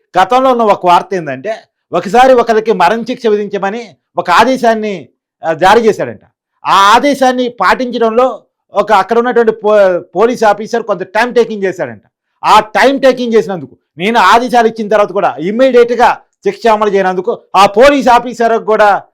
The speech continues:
మరణ శిక్ష విధిస్తున్నా అని చెప్పి తీర్పిచ్చేశాడు. అలా ఉంటుంది కిమ్ జోంగ్తో పెట్టుకుంటే. ప్రపంచంలోనే ఒక నియంత పరిపాలన అని చెప్పేసి అంటా ఉంటారు. So, అంటా ఉండేది మనం విన్న వార్తలు వి-,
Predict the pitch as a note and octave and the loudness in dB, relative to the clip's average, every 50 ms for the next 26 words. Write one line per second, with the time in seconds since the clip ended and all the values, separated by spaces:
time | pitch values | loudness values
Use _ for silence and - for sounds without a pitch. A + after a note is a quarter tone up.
0 | _ _ _ D#3 F3+ G3 A3+ G#3+ G#3 G#3+ - A3+ G3+ F#3+ F3+ G3+ G3+ - - F#3 | _ _ _ -2 -2 0 0 -2 -6 -6 -4 -2 -2 -2 -2 -4 -8 -8 -8 -6
1 | F3+ F3+ F3 E3+ E3+ E3+ E3+ F#3+ F#3 - F#3 E3+ F3+ E3 _ F3 C#3+ C3 - _ | -4 -4 -6 -6 -8 -12 -12 -14 -10 -8 -8 -8 -10 -16 _ -20 -20 -20 -20 _
2 | _ _ _ _ _ _ _ - E3 G3 G#3+ A3 A3+ A3 - C4 B3 G#3 - G#3+ | _ _ _ _ _ _ _ -4 0 2 2 2 2 2 0 0 -2 -2 -2 -4
3 | G#3+ G3+ G3 F3 G3 F3+ - F3 D#3+ C#3+ C3+ - _ A#2 G#2 _ _ _ _ _ | -6 -4 -2 -2 -4 -2 -4 -6 -6 -6 -8 -10 _ -20 -20 _ _ _ _ _
4 | _ _ _ _ _ _ _ _ _ _ _ D3 D3+ D3 G#3 A3+ A#3 G#3+ A#3 A#3 | _ _ _ _ _ _ _ _ _ _ _ -4 -2 0 0 0 0 0 0 0
5 | A3+ A3+ A#3 A#3 B3 A#3 G#3+ G#3 G#3 F#3 D#3 B2 - _ _ _ C3+ D3 E3+ G3 | 2 0 0 0 -2 -4 -2 0 0 0 0 0 -4 _ _ _ -12 -8 -6 -2
6 | A3 B3+ B3+ B3 A#3+ B3 A#3+ - G#3 G#3 G#3+ G#3+ G#3+ G#3+ G3+ G3+ G#3 G3+ G3+ G#3+ | 0 0 0 0 0 0 0 2 2 0 0 0 0 0 2 2 2 2 0 0
7 | G#3 F#3+ - _ E3 F3+ F#3 F#3+ F#3 G3 D3+ F3+ E3+ F3 F3 G3 F#3+ F3+ E3+ C#3 | -2 -2 -4 _ -12 -6 -6 -6 -8 -8 -8 -8 -8 -6 -4 -2 -2 -2 -2 -6
8 | B2+ A2 F#2+ _ _ _ _ _ _ _ _ _ _ _ _ - G3 F3 C3 - | -10 -18 -20 _ _ _ _ _ _ _ _ _ _ _ _ -4 -2 -2 -2 -4
9 | - - - D3+ E3 A#3+ A#3+ A3+ A3+ A3 A3+ A#3 A3 A3+ A3+ A3+ G3+ G3 F#3 F#3 | -6 -8 -8 -4 0 2 2 2 2 0 0 0 0 0 -2 -2 -2 -2 -2 -4
10 | F#3 F#3+ G#3+ A#3 A#3 A3 G#3+ G#3 G#3+ - A3+ G#3 G#3 F#3+ G3+ F#3+ F3+ | -6 -4 -2 -2 2 2 2 2 2 0 -2 -4 -2 -2 -4 -6 -6